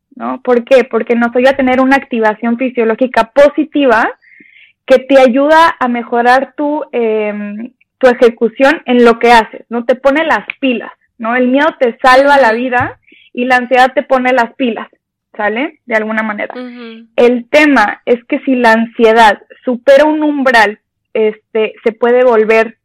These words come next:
Speaker 1: patológica, ¿no? Si aumentan
Speaker 2: Ok.
Speaker 1: esas reacciones fisiológicas de la ansiedad, se llega al pánico, al ataque de pánico, ¿sale? Entonces, de
Speaker 2: Ujú.
Speaker 1: cuenta que el ataque de pánico tiene que ver con las mismas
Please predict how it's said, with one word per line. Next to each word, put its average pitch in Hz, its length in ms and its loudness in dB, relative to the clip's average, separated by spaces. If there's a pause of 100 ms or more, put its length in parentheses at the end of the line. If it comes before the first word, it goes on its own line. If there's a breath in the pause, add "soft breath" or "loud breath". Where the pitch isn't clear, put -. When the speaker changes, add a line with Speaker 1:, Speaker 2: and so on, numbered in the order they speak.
Speaker 1:
patológica, 233 800 -2 (580)
¿no? 226 240 -8 (160)
Si 254 160 2
aumentan 254 840 0
Speaker 2:
Ok. 233 60 -20
Speaker 1:
esas 269 300 -2
reacciones 226 640 -4
fisiológicas 240 880 2 (540)
de 226 80 2
la 226 80 2
ansiedad, 233 360 2
se 247 100 4
llega 226 240 6
al 233 160 2
pánico, 285 440 0 (260)
al 214 160 -10
ataque 208 360 -6
de 208 100 -6
pánico, 214 480 -4 (380)
¿sale? 233 360 -6 (340 loud breath)
Entonces, 262 340 -2
de 294 80 2
Speaker 2:
Ujú. - 60 0
Speaker 1:
cuenta 294 240 2
que 262 100 -2
el 254 80 2
ataque 294 460 0
de 311 140 0
pánico 269 760 -2
tiene 262 260 -2
que 262 120 0
ver 220 200 0
con 233 180 -4
las 233 200 0
mismas 370 480 -2